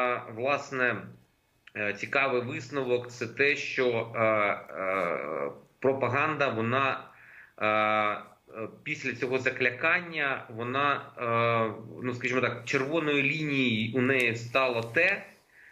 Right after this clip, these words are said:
що, м, почали конкретні вже закиди не на абстрактну владу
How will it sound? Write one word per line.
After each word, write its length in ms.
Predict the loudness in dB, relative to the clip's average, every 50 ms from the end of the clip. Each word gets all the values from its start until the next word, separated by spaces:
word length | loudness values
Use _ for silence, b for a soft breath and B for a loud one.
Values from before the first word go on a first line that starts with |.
| B
що, 680 | B -8 -6 -4 -2 -2 -2 0 2 2 4 4 2 2 -2 -6
м, 440 | -6 -4 -2 0 0 0 0 0 0 0
почали 680 | -2 0 2 0 0 0 0 0 0 0 0 0 -2 -4
конкретні 920 | -2 -2 -2 0 2 2 4 4 4 2 0 -2 -6 -4 -4 -2 -2 -4 -6 -8
вже 540 | -6 -2 0 2 4 4 2 0 -2 -4 -8
закиди 640 | -10 -4 -2 0 0 0 0 -4 -8 -8 -6 -6 -4
не 280 | -4 -2 0 0 0 0
на 260 | 0 0 0 0 0
абстрактну 720 | -2 -4 -6 -8 -6 -2 0 0 0 0 -2 -6 -8 -8
владу 720 | -6 -6 -2 0 0 0 0 -2 -4 -4 -4 -6 -8 -10